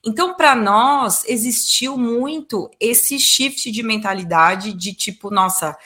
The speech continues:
não tinha nada digital", que meus filhos perguntam pra mim, "Mas mamãe, na sua época a televisão tinha cores?" Eu, tipo, "Nossa, calma, gente, também não é pra tanto, né? Mamãe, mas e como você, o que você fazia sem internet, sem celular?" Então, tudo isso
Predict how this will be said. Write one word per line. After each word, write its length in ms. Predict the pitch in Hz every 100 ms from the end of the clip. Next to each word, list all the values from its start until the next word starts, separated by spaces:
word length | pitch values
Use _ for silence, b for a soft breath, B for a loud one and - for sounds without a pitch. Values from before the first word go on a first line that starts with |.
| B 190
não 160 | 214
tinha 340 | 214 220 226 233
nada 480 | 220 208 247 233
digital", 580 | 226 208 208 220 170 202 214
que 80 |
meus 200 | 185 185
filhos 200 | - 214
perguntam 500 | - 196 185 208 208
pra 140 | 196 190
mim, 160 | 196
"Mas 180 | 202 208
mamãe, 460 | 233 240 247 226 185 B B
na 140 | 196 208
sua 200 | - 185
época 380 | 185 190 - 185
a 60 |
televisão 480 | 185 175 170 160 185
tinha 260 | - 170 160
cores?" 640 | - 160 175 151 - -
Eu, 180 | 175 185
tipo, 280 | - 196 196
"Nossa, 420 | 160 180 - 156
calma, 380 | - 170 151 156
gente, 360 | 156 - -
também 240 | 170 165 165
não 80 |
é 60 | 175
pra 140 | -
tanto, 340 | 143 160 - - 156
né? 80 | 165 B B -
Mamãe, 480 | 240 233 226 240 233
mas 220 | 220 226
e 60 |
como 200 | 233 453
você, 220 | 415 403 -
o 80 |
que 120 | - 370
você 220 | 480 466
fazia 460 | 311 262 202 240
sem 320 | 220 233 233 220
internet, 800 | 220 220 214 214 202 196 - 208
sem 240 | 226 208
celular?" 480 | - 208 202 185 185
Então, 380 | 185 254 262 262 B B B -
tudo 320 | 349 320 294
isso 600 | 269 302 349 - 220